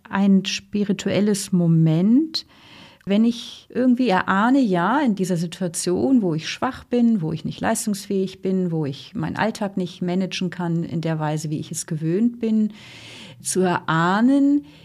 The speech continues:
und mich zu fragen und auch zu spüren, darin liegt auch etwas Wertvolles. Also zum Beispiel,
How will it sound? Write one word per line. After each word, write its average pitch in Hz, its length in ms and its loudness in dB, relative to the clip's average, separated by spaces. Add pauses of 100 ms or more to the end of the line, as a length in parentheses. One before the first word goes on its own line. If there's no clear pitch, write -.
(140)
und 202 140 0
mich 202 180 4
zu - 140 -2
fragen 262 540 2
und 233 220 -4
auch 220 160 -4 (480)
zu - 140 -6
spüren, 277 500 -2
darin 202 280 0
liegt - 300 -8
auch 240 380 -2 (100)
etwas 214 600 -6
Wertvolles. 170 800 -4
Also 196 300 -4
zum 196 260 -6
Beispiel, 196 680 -2